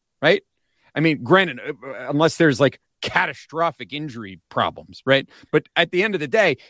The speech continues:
it's about seventeen games, about this team getting into the playoffs. And then from there, let's see what happens. Obviously, we'd love to take the next step. We'd like to win our first playoff game since the Clinton administration, but that's,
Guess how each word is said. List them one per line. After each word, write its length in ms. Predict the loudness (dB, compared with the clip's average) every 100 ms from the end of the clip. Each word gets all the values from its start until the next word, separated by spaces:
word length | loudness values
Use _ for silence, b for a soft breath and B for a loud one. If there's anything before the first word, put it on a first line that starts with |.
| _
it's 140 | -4
about 200 | 0 0
seventeen 460 | 0 0 0 -2 -2
games, 220 | -2 -2
about 180 | 0 -2
this 160 | -2 -2
team 160 | -2
getting 280 | 2 2 2
into 180 | 0 -4
the 80 | -4
playoffs. 420 | 0 0 0 -4
And 140 | -2 0
then 100 | -2
from 240 | 0 0
there, 320 | 4 4 4
let's 480 | 0 -6 0 0 0
see 160 | -6 -6
what 200 | -6 -2
happens. 460 | -2 -4 -12 -20 _ b -4
Obviously, 420 | -2 -2 -6 -6
we'd 140 | -4
love 200 | -2 -4
to 80 | -6
take 220 | -6 -6
the 60 | 0
next 220 | -2 0
step. 180 | 0 0
We'd 100 | 0
like 140 | 0
to 80 | 0
win 120 | 0
our 60 | 0
first 400 | 2 0 0 -8 _ _ _ _ _ _
playoff 320 | 4 4 4
game 160 | -2 -6
since 200 | -6 -6
the 80 | -6
Clinton 320 | -2 0 0
administration, 720 | 0 0 -2 -2 -2 -4 -12 B B B
but 180 | 0 0 _ _ _ _ _ _ _ _ -4
that's, 420 | -2 -2 -4